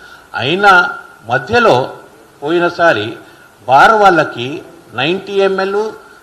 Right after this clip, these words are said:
వన్ ఎయిటీ ఎంఎల్, త్రీ సెవెంటీ ఫైవ్ ఎంఎల్ అంటే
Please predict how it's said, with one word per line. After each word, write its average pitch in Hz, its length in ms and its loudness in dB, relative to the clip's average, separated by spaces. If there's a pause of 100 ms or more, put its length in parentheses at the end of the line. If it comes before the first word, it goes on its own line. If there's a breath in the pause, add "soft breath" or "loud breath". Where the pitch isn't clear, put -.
(120)
వన్ 127 220 -2
ఎయిటీ 196 240 0
ఎంఎల్, 185 540 -2
త్రీ 202 180 -12
సెవెంటీ 196 360 0
ఫైవ్ 151 260 0
ఎంఎల్ 120 180 -4 (280)
అంటే 151 200 -12